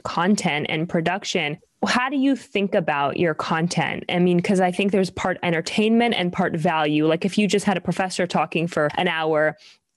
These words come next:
you probably have a hard time keeping people engaged in it. So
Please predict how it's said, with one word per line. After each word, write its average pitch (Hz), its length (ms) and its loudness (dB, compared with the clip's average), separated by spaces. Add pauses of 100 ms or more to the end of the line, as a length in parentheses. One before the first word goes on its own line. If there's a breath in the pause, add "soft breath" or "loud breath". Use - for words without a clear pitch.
you 190 160 4
probably 185 480 0
have 175 240 -2 (120)
a 170 100 -4
hard 165 240 0
time 165 220 -2
keeping 175 320 0
people 160 320 0
engaged 208 500 0
in 156 140 2
it. 143 140 -6
So 175 320 2